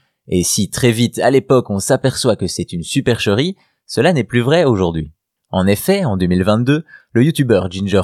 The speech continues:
of Oz explique sur son compte Twitter qu'il en a assez qu'elle ne soit pas réelle et décide de s'en occuper lui-même. Il publie ainsi une vidéo dans laquelle il montre qu'il a créé une version portable de la GameCube,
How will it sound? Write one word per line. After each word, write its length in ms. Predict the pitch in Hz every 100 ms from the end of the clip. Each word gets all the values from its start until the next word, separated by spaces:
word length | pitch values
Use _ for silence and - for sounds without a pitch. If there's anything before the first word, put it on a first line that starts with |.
| -
of 160 | 120 -
Oz 340 | 180 185 160 160 - _
explique 360 | - - 143 -
sur 180 | - 87
son 120 | 90
compte 220 | 92 95
Twitter 340 | 131 131 160 160 -
qu'il 160 | 127
en 120 | 127
a 120 | 131 -
assez 400 | 170 143 143 165
qu'elle 180 | - 101
ne 80 | 98
soit 200 | - 92
pas 140 | 156
réelle 380 | 127 113 147 170
et 120 | - 156
décide 380 | 117 - 175
de 80 | 110
s'en 180 | - 95
occuper 520 | 90 95 - 143 151
lui-même. 580 | - 104 107 95 85 85 - _ _ _ -
Il 180 | 95 92
publie 260 | 110 107 110
ainsi 280 | 113 -
une 100 | 87
vidéo 340 | 82 104 117 139
dans 100 | 139
laquelle 320 | 123 139 147
il 120 | 135
montre 240 | 139 151 -
qu'il 160 | 135
a 40 | 143
créé 200 | - 151
une 140 | 143
version 280 | 143 - 170
portable 640 | - 165 - 113 92 85
de 80 | 90
la 140 | 151
GameCube, 480 | 139 127 120 143 180